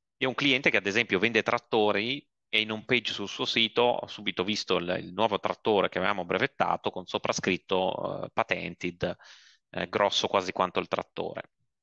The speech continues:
Adesso esagero, eh, l'ha, l'ha fatto in maniera fine, bella, eh, il mio cliente.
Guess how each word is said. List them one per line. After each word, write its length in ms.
Adesso 320
esagero, 640
eh, 280
l'ha, 140
l'ha 120
fatto 260
in 60
maniera 300
fine, 340
bella, 540
eh, 160
il 80
mio 120
cliente. 440